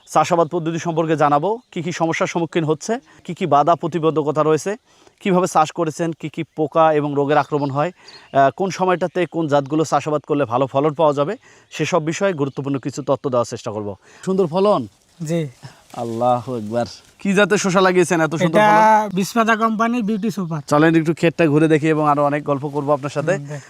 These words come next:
Speaker 1: মাশাআল্লাহ, পুরো ক্ষেতেই তো ফল ভরপুর।
Speaker 2: হ্যাঁ, অনেক ফলন হয়েছে।
Speaker 1: এগুলো কি এইভাবে প্রত্যেকটা ডগায় ডগায় হবে, তাই না?
Speaker 2: হ্যাঁ, ডগায় ডগায়, এই যে দেখতেন, এই যে ফলন, এই যে
Speaker 1: ফলের,
Speaker 2: ফলন।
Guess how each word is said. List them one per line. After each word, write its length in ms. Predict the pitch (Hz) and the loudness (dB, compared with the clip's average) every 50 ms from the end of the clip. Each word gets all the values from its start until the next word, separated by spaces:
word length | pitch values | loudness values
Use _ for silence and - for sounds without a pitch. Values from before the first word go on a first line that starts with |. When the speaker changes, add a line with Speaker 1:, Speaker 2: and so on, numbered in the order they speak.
| - | -4
Speaker 1:
মাশাআল্লাহ, 300 | 139 143 139 175 175 170 | -4 -2 0 0 0 -2
পুরো 200 | - 180 185 190 | 0 -2 -2 -2
ক্ষেতেই 340 | 180 - 185 185 151 202 202 | -2 -2 -4 -2 0 0 2
তো 140 | 170 208 190 | 2 0 -2
ফল 280 | 139 165 165 160 143 131 _ _ _ _ _ - | 0 0 -2 -2 -2 -6 _ _ _ _ _ 0
ভরপুর। 320 | 139 160 143 147 151 127 - - _ _ _ _ _ - | 2 2 2 0 -2 -4 -4 -8 _ _ _ _ _ 0
Speaker 2:
হ্যাঁ, 180 | 175 196 208 | 2 4 6
অনেক 300 | 214 208 208 208 220 - - - | 6 4 4 2 0 -4 -4 -4
ফলন 240 | 202 196 202 202 190 | -4 -4 -4 -4 -4
হয়েছে। 280 | 185 170 156 185 233 254 _ _ _ _ _ - | -4 -4 -6 -8 -8 -10 _ _ _ _ _ -8
Speaker 1:
এগুলো 180 | 151 160 185 175 | -2 0 0 0
কি 120 | - 196 | 2 2
এইভাবে 420 | 185 170 160 165 175 175 196 196 - _ _ _ _ _ _ _ - 156 | 4 4 4 4 2 2 0 0 -2 _ _ _ _ _ _ _ -10 -6
প্রত্যেকটা 380 | - 170 - - 190 - 196 180 | -4 -4 -2 -2 -4 -2 0 2
ডগায় 260 | 147 151 147 175 175 | 2 4 4 4 4
ডগায় 220 | 175 170 165 156 | 4 4 4 4
হবে, 200 | 135 135 123 123 | 2 2 0 -2
তাই 140 | 104 139 156 | -2 -2 -2
না? 140 | 214 262 262 - - | -2 -4 -6 -6 -2
Speaker 2:
হ্যাঁ, 260 | - 185 208 220 220 | 0 2 4 4 4
ডগায় 300 | 190 208 208 202 208 202 | 4 4 4 4 4 2
ডগায়, 260 | 185 180 165 170 165 | 2 0 -2 -2 -2
এই 60 | 160 | -2
যে 80 | 165 160 | -4 -4
দেখতেন, 380 | 156 175 156 _ - 170 160 165 | -6 -6 -6 _ -8 -6 -6 -6
এই 120 | 160 156 | -6 -6
যে 100 | 151 160 | -6 -6
ফলন, 320 | 147 - 160 160 160 165 | -6 -4 -4 -2 -2 -2
এই 40 | 170 160 - - | -4 -6 -6 -2
যে 60 | 165 | 2
Speaker 1:
ফলের, 220 | 151 156 170 185 165 | 2 4 4 4 2
Speaker 2:
ফলন। 240 | 165 165 165 170 | 2 0 -2 -2